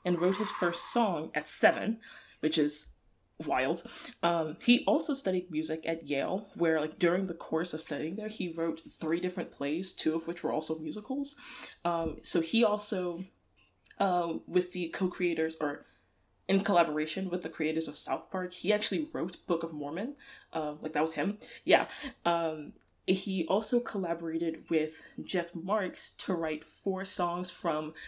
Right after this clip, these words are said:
the My Musical episode of Scrubs. So they wrote, um, Welcome to Sacred Heart, Everything Comes Down to Pooh, When the Truth Comes Out, and Friends Forever,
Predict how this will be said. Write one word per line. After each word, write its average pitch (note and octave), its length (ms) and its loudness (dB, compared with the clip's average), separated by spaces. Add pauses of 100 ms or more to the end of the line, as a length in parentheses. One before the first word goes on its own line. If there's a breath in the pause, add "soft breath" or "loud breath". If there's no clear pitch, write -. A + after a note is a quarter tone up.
(120 loud breath)
the E3+ 200 -2
My E3+ 280 -4
Musical A3 500 -2
episode D#3 420 -2
of - 140 -2
Scrubs. - 560 -4 (480 loud breath)
So E3 500 2
they G3 360 0
wrote, F#3 520 -2
um, D#3 360 -2
Welcome F3 320 2
to G#3 60 -4
Sacred G#3 320 -2
Heart, E3 380 -2 (220)
Everything F#3 400 2
Comes F#3 180 -4
Down E3+ 160 0
to E3 80 -6
Pooh, D3+ 420 -2 (260 loud breath)
When E3+ 160 2
the E3+ 60 2
Truth F#3 280 0
Comes E3+ 220 -2
Out, D3+ 300 2
and E3 140 2
Friends D#3 280 0
Forever, - 460 -6